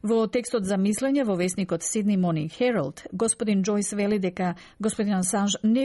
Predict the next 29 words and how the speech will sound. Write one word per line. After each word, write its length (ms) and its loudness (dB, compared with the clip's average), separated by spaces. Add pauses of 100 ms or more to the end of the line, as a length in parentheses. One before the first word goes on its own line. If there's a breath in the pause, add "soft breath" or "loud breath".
украл 420 0
тајни 400 2
американски 640 -2
досиеа, 540 -2 (280 loud breath)
туку 220 0
само 320 2
ги 160 0
објавил, 480 0 (300 loud breath)
што 200 -2
не 180 2
е 40 2
прекршување 720 0
на 80 0
ниту 320 0
еден 240 0 (140)
австралиски 640 -4
закон 420 -2
во 60 -2
тоа 240 0
време. 340 0 (380 loud breath)
А 100 0
исто 200 -2
така 340 0
Асанж 420 0
не 160 2
бил 140 -2
во 140 -10
сад 340 -4
кога 260 0